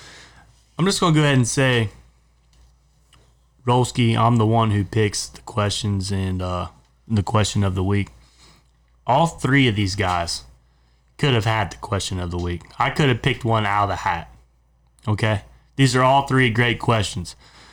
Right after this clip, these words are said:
Uncle Buck, Jake the Snake, and the winner of the question of the week.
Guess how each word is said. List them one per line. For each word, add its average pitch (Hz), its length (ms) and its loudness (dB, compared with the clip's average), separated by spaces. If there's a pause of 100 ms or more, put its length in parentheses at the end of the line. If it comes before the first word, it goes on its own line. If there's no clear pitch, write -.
(340)
Uncle 127 260 2
Buck, 123 400 2
Jake - 240 -2
the - 60 -10
Snake, 113 420 0
and 104 340 0
the 101 60 -2
winner 110 300 2
of 107 100 0
the 101 60 -4
question 110 400 0
of 101 60 2
the 101 60 2
week. 107 340 0